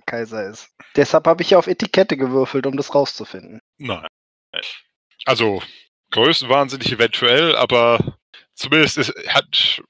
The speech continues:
Speaker 2: haben die meisten Leute keinen so großen Kaiserkult, dass sie auf die Idee kämen, dich irgendwie, äh, zu maßregeln, wenn du nicht ununterbrochen den Kaiser preist.
Speaker 1: Gut. Kannst du uns noch mal groben Überblick geben über die anderen beiden? Sind das auch einfach irgendwelche Söldner?
Speaker 2: Ja.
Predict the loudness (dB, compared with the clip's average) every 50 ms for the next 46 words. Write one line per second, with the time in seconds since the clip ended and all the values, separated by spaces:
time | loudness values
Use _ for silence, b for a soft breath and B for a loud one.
0 | _ _ -4 -2 -2 -2 0 2 4 4 4 2 0 0 0 0 0 0 0 2
1 | 2 2 0 -2 -8 -8 -6 -6 -6 -2 0 2 4 4 4 2 0 0 0 -2
2 | 0 0 -2 -2 0 2 2 2 2 0 -2 -2 -2 0 0 0 0 0 -2 -2
3 | -2 -4 -6 -4 -2 0 0 0 -2 -4 -6 -6 -8 -6 -4 -2 -2 -2 -2 -4
4 | -6 -8 -10 -10 -12 -12 -14 _ _ _ _ _ _ _ _ -2 -2 0 2 2
5 | 4 4 2 2 0 -2 0 0 0 0 -2 -4 -6 -8 -8 -8 -8 -8 -8 -10
6 | -10 -10 -12 -12 -14 -10 -8 -4 -4 -2 -2 -4 -4 -6 -6 -6 -4 -2 0 0
7 | 0 -2 -4 -4 -6 -2 0 0 0 0 0 -2 -2 -2 -2 -2 -2 -4 -6 -6
8 | -8 -10 -12 _ _ _ _ _ _ _ -14 -12 -12 -12 -12 -10 -12 -12 -12 -14
9 | _ -12 -12 -8 -2 0 2 2 2 4 2 4 4 4 2 0 0 -2 -2 -2
10 | -2 -2 -2 0 2 2 2 2 0 -4 -4 _ -6 -4 -2 -2 -2 -2 -4 -4
11 | -4 -4 -4 -4 -4 -4 -2 -2 -2 0 2 4 6 6 6 4 2 0 -6 -6
12 | -6 -6 -6 -4 -4 -4 -4 -4 -4 -6 -4 -4 -4 -4 -6 -8 -8 -8 -6 -6
13 | -6 -6 -6 -8 -8 -6 -6 -6 -6 -6 -6 -8 -8 -8 -8 _ _ _ _ _
14 | _ _ _ 0 2 4 4